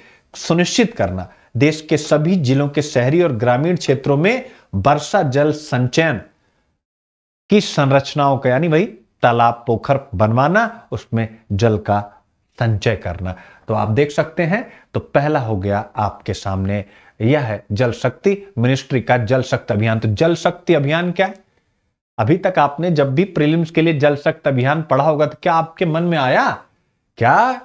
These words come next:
कि यार ये भारतीय संदर्भ में संसाधन प्रबंधन में भी एग्जाम्पल के रूप में जाएगा? क्या आया?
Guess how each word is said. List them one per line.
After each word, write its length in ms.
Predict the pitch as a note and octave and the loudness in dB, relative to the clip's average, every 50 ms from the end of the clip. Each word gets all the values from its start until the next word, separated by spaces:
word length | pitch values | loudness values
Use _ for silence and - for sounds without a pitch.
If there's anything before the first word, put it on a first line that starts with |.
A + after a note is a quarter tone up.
| - _ _ _ - | -20 _ _ _ -4
कि 120 | - A#2+ B2 | -2 2 4
यार 200 | C3 D3+ E3 D#3+ | 4 4 4 2
ये 160 | E3+ F#3+ G3+ | 2 2 2
भारतीय 580 | E3+ C3 A2+ B2 C3 C3 B2+ - - F#3 F#3 | 0 -2 -2 0 0 0 0 -2 0 0 0
संदर्भ 460 | F#3 - - C#3+ C#3+ C#3+ D3 D#3 D3+ D3 | 0 0 -2 0 0 2 2 0 0 0
में 200 | D#3 F3 G#3 G3+ | -2 -2 -2 -4
संसाधन 1120 | - - - - D#3+ D#3+ D#3+ D#3 D3+ - - D#3 D3+ D3 D3 D3 D3 D3 E3+ A3 C4+ D#4 C#4+ - _ _ _ _ - - | -4 -8 -2 -2 0 0 0 -2 -4 -2 0 2 4 4 4 2 0 0 0 0 0 -2 -6 -8 _ _ _ _ 0 2
प्रबंधन 640 | D#3 D#3 D#3 D#3 D#3 D#3 D#3+ D#3+ E3+ G3 G#3 G#3 | 2 4 4 2 0 0 0 0 2 2 2 2
में 240 | G3 F#3 F#3 F3+ E3+ | 2 2 2 2 2
भी 140 | E3+ G3 G#3+ | 2 2 2
एग्जाम्पल 680 | F#3 D3 B2 D3+ D3+ D3 C#3+ C#3+ C#3+ - F#3 F3 F3 E3+ | 2 2 4 4 4 4 2 -2 -4 -2 0 0 2 2
के 80 | F3 | 2
रूप 200 | D#3 D#3 D#3 D#3 E3 | 2 2 0 0 0
में 120 | D#3 D3 | 0 2
जाएगा? 300 | C#3 C3+ C3 B2+ A#2+ B2 | 2 4 2 2 0 -2
क्या 260 | A#2+ - D#3 D3+ C#3+ | -4 0 2 2 2
आया? 240 | C3+ C#3 D3+ F3+ | 4 2 0 0